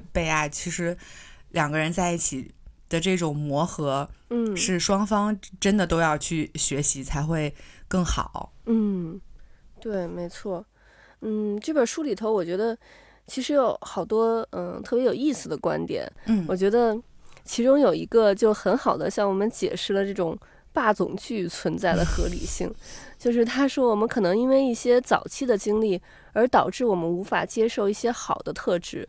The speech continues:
Speaker 1: 嗯。
Speaker 2: 比如说，呃，我们的父母曾经让我们受伤。那么比如我们的父母如果拥有聪明或者是守时的特质，我们在以后选择伴侣的时候呢，就会特意避开这些特质。
Speaker 1: <laughs>
Speaker 2: 我们可能会特意选择一些其他的特质。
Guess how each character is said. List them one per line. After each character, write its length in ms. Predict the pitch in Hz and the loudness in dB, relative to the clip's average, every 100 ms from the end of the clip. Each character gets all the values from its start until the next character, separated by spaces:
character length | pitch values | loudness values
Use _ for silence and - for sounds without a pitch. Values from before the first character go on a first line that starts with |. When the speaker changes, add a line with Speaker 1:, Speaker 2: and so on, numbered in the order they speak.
| - | -6
Speaker 1:
嗯。 240 | 208 190 165 | -4 -2 0
Speaker 2:
比 80 | 190 | 2
如 160 | 196 | 2
说， 380 | 214 240 226 233 - | 4 4 6 4 2
呃， 240 | 190 185 | 2 2
我 120 | 180 | 0
们 100 | 160 | 0
的 80 | 196 | 0
父 240 | 214 - | 0 0
母 220 | 262 170 139 | 0 0 -2
曾 180 | 190 | 0
经 120 | 196 226 | 2 4
让 120 | 208 | 4
我 60 | |
们 100 | 175 | 2
受 240 | 175 214 196 | -2 0 0
伤。 320 | - 208 214 - - - - | 0 0 0 -6 -20 -20 -4
那 100 | 247 | 2
么 120 | 254 | 4
比 100 | 214 | 4
如 140 | 202 226 | 4 4
我 80 | 208 | 4
们 120 | 185 | 2
的 80 | 214 | -2
父 180 | - | -2
母 180 | 240 196 | 0 2
如 140 | 185 220 | 2 2
果 100 | 214 | 4
拥 220 | 220 226 | 4 4
有 180 | 190 180 | 4 2
聪 300 | - 247 254 | 0 2 4
明 260 | 233 208 | 4 2
或 140 | 220 220 | 2 2
者 160 | 185 | 2
是 180 | - 202 | 0 -4
守 240 | - 180 | -2 -4
时 220 | 160 - 180 | -4 -4 -6
的 80 | |
特 220 | 214 226 190 | -2 -2 -2
质， 260 | - - - - - - | -4 -8 -10 -20 -14 -2
我 80 | 190 | 2
们 160 | 185 | 2
在 160 | 202 240 | 4 2
以 120 | 196 | 2
后 220 | 175 254 | 0 -2
选 220 | 226 175 160 | 0 -2 -2
择 120 | 175 | 0
伴 240 | 233 220 | 2 2
侣 80 | 185 | 0
的 140 | - | -2
时 160 | - 170 | -6 -6
候 120 | 196 | -4
呢， 140 | 190 180 | -2 0
就 120 | 214 | 0
会 100 | 202 | -2
特 220 | - 277 | -2 -4
意 160 | 233 220 | -2 -6
避 240 | - 233 | -8 -4
开 140 | - | 4
这 180 | 160 - | 4 4
些 120 | - | 2
特 240 | - - - | 0 -2 -4
质。 220 | - - - - | -4 -8 -8 -10
Speaker 1:
<laughs> 160 | - 180 | -6 0
Speaker 2:
我 40 | |
们 100 | 214 | 0
可 120 | 240 | 4
能 120 | 190 | 2
会 140 | 220 220 | 4 2
特 160 | - | 4
意 100 | 247 | 2
选 240 | 226 - 147 | 2 -2 0
择 120 | 185 | 0
一 40 | |
些 140 | 196 208 | 2 2
其 140 | - | 0
他 180 | - 240 | -6 -2
的 100 | 208 | -2
特 240 | - 185 | -2 -4
质。 240 | 160 - | -4 -6